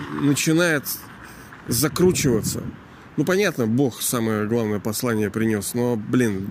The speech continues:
благодаря вам все начинает тоже щас закручиваться. Новый цикл, новый виток.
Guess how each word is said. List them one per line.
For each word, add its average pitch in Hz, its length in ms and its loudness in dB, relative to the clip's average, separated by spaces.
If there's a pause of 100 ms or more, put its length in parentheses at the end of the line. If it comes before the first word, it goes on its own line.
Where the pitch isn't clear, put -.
благодаря 127 480 2
вам 160 200 0
все 156 200 -2
начинает 151 420 2 (360)
тоже 170 260 4
щас 131 220 0
закручиваться. 127 640 2
Новый 160 300 6
цикл, 139 320 0
новый 139 340 4
виток. 135 400 0